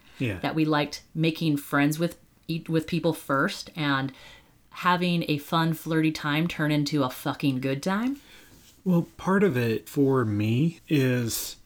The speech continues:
Speaker 1: that we weren't
Speaker 2: We weren't connecting
Speaker 1: So we
Speaker 2: with
Speaker 1: were, yeah,
Speaker 2: people.
Speaker 1: we, we definitely were not connecting with people. We would walk in and almost be courted immediately by a couple that wants to fuck us.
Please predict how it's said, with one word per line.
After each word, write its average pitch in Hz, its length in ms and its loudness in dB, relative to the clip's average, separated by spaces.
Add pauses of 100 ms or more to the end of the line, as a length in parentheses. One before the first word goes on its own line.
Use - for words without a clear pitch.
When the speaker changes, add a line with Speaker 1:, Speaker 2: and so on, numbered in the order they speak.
(100)
Speaker 1:
that 147 160 2
we 147 160 2
weren't 165 500 2 (300)
Speaker 2:
We 208 120 0
weren't 247 180 0
connecting 180 460 -4
Speaker 1:
So 151 200 2 (180)
we 170 140 2
Speaker 2:
with 170 100 6
Speaker 1:
were, 185 40 4
yeah, 160 220 2
Speaker 2:
people. 110 120 0
Speaker 1:
we, 120 300 2 (140)
we 131 120 -2
definitely 139 400 2
were 120 100 2
not 117 220 0
connecting 110 420 -2
with 107 140 -4
people. 113 360 -4
We 123 180 2
would 127 300 2 (420)
walk 123 400 -2
in 131 360 0 (500)
and 117 340 0 (280)
almost 156 420 2
be 127 140 2
courted 131 640 0
immediately 113 760 0
by 110 220 -2
a 107 100 -2
couple 117 320 -4
that 113 120 -6
wants 110 300 -4
to 107 100 -10
fuck 110 260 -8
us. - 300 -12